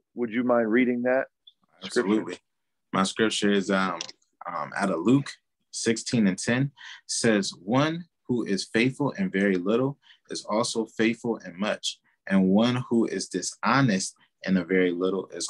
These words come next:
Speaker 2: also dishonest in much." So, yeah, you know, with a good s-, w-, being a good steward, I mean, like, I'm thinking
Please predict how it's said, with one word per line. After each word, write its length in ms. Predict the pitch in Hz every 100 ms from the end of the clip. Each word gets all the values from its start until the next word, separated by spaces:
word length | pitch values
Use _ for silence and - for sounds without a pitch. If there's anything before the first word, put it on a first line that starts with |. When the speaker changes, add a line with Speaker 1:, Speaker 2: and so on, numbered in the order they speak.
| -
Speaker 2:
also 360 | 110 117 92
dishonest 760 | 80 82 80 - 95 107 - -
in 120 | 69
much." 440 | 67 - - - _ _ _ _ _ _ - - - _ - _ - _ _ _ _ _ _ - _ _ _ _
So, 400 | _ 85 76 76 - _
yeah, 300 | - 71 69 _
you 120 | 95
know, 200 | 101 95
with 180 | - 104
a 80 | 95
good 220 | 82 110
s-, 280 | 98 - -
w-, 200 | - - -
being 280 | 95 127 139
a 80 | 107
good 240 | 98 107
steward, 600 | 98 - - 123 110 92 - - _
I 100 | 107
mean, 280 | 120 113 101
like, 220 | 104 104 -
I'm 160 | 120 139
thinking 680 | 131 135 - 110 104 101 98